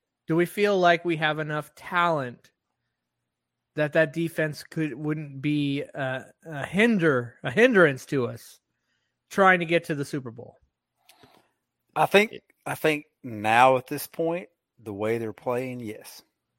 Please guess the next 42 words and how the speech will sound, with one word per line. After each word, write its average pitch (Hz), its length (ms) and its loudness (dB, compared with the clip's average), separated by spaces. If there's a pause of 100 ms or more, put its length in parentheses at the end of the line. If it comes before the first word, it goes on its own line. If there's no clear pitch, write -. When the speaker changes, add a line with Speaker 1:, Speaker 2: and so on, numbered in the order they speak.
(220)
Speaker 1:
Yeah. 117 180 -18 (300)
So 160 120 -8
there 160 200 2
you 147 140 0
go. 117 180 -12 (760)
There 175 180 4
you 147 80 0
go. 120 140 -8
So 196 240 0
it's 180 160 -8
a 196 40 -6
matter 214 300 4
about 165 300 0
putting 190 220 -2
it 165 140 -4
together 147 380 -2
at 127 120 -10
the 117 100 -12
right 123 320 -8
time. 113 340 -18 (300)
We're 143 100 -4
still 202 320 2
gonna 208 180 2
have 180 200 6
ebbs 156 220 2
and 143 140 -4
flows 135 320 -2
during 139 400 -4
the 131 80 -6
season 131 440 -10
as 113 160 -14
well. 123 340 -10 (440)
We're 147 100 0
gonna 160 380 4 (340)
probably 175 300 6
go 165 200 6
blow 147 280 2
out 160 200 4
the 160 80 -2
Raiders, 156 560 -2 (280)
maybe, 147 340 -6
hopefully. 143 580 -6